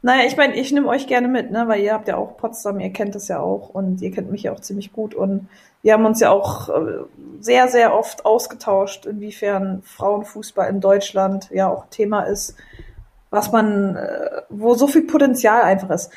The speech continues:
Und grundsätzlich, um anzufangen, ich hab ja meine Ka-, mein Karriereende bekannt gegeben vor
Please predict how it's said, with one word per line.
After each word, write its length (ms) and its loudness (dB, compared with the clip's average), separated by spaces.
Und 340 0
grundsätzlich, 480 2
um 80 2
anzufangen, 600 0
ich 160 -2
hab 100 0
ja 80 4
meine 160 -4
Ka-, 260 0
mein 220 -2
Karriereende 1400 0
bekannt 340 0
gegeben 360 0
vor 420 0